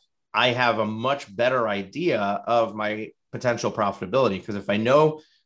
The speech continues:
how m-, what my conversion rate is from lead to sale to, to attainment of a client, and I know what my average collection from a client is, now I can at-, I can tie a cost to that, and I can figure out,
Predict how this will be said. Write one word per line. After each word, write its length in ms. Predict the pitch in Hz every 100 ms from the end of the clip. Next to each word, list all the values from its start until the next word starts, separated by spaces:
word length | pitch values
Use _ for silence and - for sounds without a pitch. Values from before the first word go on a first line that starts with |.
| _
how 240 | _ - 135 139
m-, 80 | -
what 140 | 139
my 100 | 143
conversion 580 | 123 110 101 123 139 117
rate 200 | 101 95
is 280 | 95 95 92
from 260 | - 101 101
lead 280 | 120 123
to 100 | 113
sale 640 | 101 - 135 95 95 123 139 _
to, 300 | - 104 104 -
to 140 | 101
attainment 440 | 98 - 120 113 107
of 80 | 95
a 60 |
client, 520 | - 151 180 107 101 - _ - _
and 80 | 113
I 80 | 117
know 140 | 135
what 100 | 139
my 160 | 117 107
average 400 | 117 117 117 -
collection 480 | 104 110 123 113 98
from 240 | - 165
a 60 | 151
client 440 | - 107 98 92
is, 280 | 95 95 - _ - _
now 280 | 110 127 147
I 100 | 127
can 180 | 123 110
at-, 160 | 104 -
I 80 | 107
can 160 | 104 107
tie 280 | - 113
a 100 | 104
cost 600 | 98 - 113 104 - - _ _ -
to 200 | 185 175
that, 380 | 107 95 98 - _ _
and 120 | 117
I 60 | 113
can 160 | 113 113
figure 340 | 117 104 101
out, 380 | 135 117 101